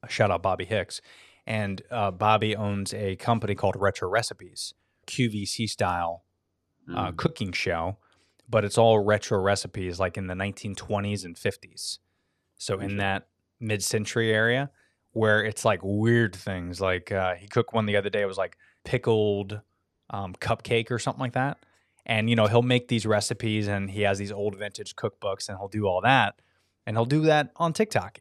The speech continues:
Speaker 1: And he works on his own just to do that. But then he also has a, a agency that he works with that has brands collaborate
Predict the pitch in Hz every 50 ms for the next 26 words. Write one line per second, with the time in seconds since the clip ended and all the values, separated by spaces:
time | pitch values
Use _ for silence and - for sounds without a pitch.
0 | _ - 131 123 120 117 110 104 131 139 127 123 127 127 123 - - - - -
1 | - _ _ _ _ _ _ _ _ - 113 113 113 110 104 107 101 95 95 113
2 | 139 147 - _ _ _ _ _ _ _ _ _ _ - - 120 107 - - 113
3 | 101 107 104 95 92 90 92 107 - - - _ _ - 120 101 127 117 117 120
4 | 120 123 - - 113 110 113 110 110 101 104 104 98 95 95 98 - - 107 104
5 | 104 104 - - - 135 135 127 113 - - 107 101 95 98 104 151 160 - -
6 | 110 101 - 98 95 92 98 - _ _ _ _ - 117 113 98 92 - 107 104
7 | 98 95 92 92 95 - - - 110 101 98 92 92 92 98 95 95 92 90 95
8 | - _